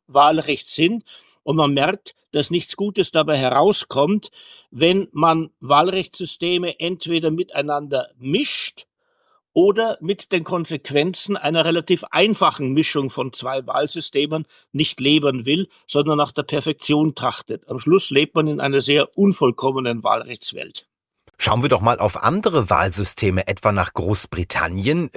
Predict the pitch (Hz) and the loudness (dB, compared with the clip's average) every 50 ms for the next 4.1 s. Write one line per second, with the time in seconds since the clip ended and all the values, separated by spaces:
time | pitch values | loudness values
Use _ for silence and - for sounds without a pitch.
0 | 202 104 - 110 101 110 139 147 147 - - 139 113 - 143 135 135 127 - - | -6 -2 0 0 2 2 0 0 0 -2 -2 -2 -2 0 2 2 2 2 0 -2
1 | 123 98 123 120 104 104 139 151 156 143 135 - - - 127 135 - - - 104 | -6 -2 0 0 2 4 2 2 4 2 2 0 0 -2 -2 -2 -2 -2 -4 -4
2 | 95 - - 76 78 82 104 151 185 175 127 120 113 - - - - 156 160 - | -6 -8 -6 -4 -2 0 2 4 2 2 2 2 2 2 2 2 2 0 0 0
3 | - 147 120 151 143 - 127 - 117 135 143 135 135 123 131 120 - - - 151 | 0 -4 -4 -4 -2 -2 -2 0 0 -2 -2 -2 0 0 0 0 0 0 0 0
4 | 143 131 | -2 -2